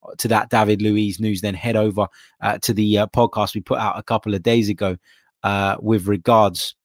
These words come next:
uh, with regards to, um, to, of course, uh, David Luiz.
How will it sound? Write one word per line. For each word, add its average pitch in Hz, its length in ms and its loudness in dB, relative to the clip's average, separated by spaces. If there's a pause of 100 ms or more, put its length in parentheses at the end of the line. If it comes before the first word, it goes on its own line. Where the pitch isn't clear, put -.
(1300)
uh, 92 280 -2
with 98 180 -4
regards 92 520 -2
to, 90 360 -4
um, 85 300 -10 (960)
to, 98 200 -6
of 90 120 -10
course, - 400 -8 (400)
uh, 85 300 -4
David 95 440 -4
Luiz. 92 600 -4